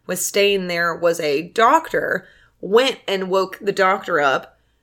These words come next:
took him hostage, but basically made him help the elderly <laughs> man who was having chest pains,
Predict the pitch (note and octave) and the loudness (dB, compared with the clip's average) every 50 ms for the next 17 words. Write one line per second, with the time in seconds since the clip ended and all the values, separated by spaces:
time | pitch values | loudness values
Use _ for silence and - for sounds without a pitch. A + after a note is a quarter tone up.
0 | _ _ _ - - C#4 D4 D4 - D4+ D#4+ D#4 C#4+ B3+ A3 G3+ G3 F#3+ - - | _ _ _ -8 0 0 0 0 0 -2 -2 -2 2 4 4 4 4 2 -2 0
1 | F3 E3+ E3 F3 F#3 F#3 - - _ _ _ _ _ - G3 F3+ - E3+ G#3+ A3 | 0 0 0 0 -4 -8 -12 -14 _ _ _ _ _ -2 -2 -2 0 4 4 4
2 | A#3 A3+ A#3 A3 G#3 G#3 G3 F#3+ F#3+ G3 G3+ G3+ G#3 F#3+ G3 G3+ G3+ F#3+ F#3 F3+ | 4 2 -2 -4 -6 -8 -8 -6 -4 -2 0 0 0 -2 -2 -4 -2 -2 -2 -2
3 | F3+ F3 F3 E3+ _ _ - - G#3 G3+ G3 - - F#3 A#2+ B2 F3+ G#3+ G#3 F#3 | -4 -6 -12 -14 _ _ -4 4 4 4 4 4 0 2 2 4 2 0 -2 -4
4 | F3+ E3+ E3+ E3+ E3 E3 - A3 A3 G#3+ G#3 - - G3 A3+ G#3 - - B3+ G3 | -6 -6 -6 -8 -6 -4 -2 -2 -2 -2 -4 -8 -12 -16 -18 -14 -6 -6 -4 -4
5 | G#3 A#3+ - - - A#3+ A#3 - G3+ F#3+ - - G3 G3 - - - - - G#3+ | -4 -8 -8 -8 -4 -4 -4 -4 -4 -6 -4 -6 -6 -6 -6 -6 -4 -4 -2 -2
6 | - G#3+ G#3 - | -4 -6 -6 -10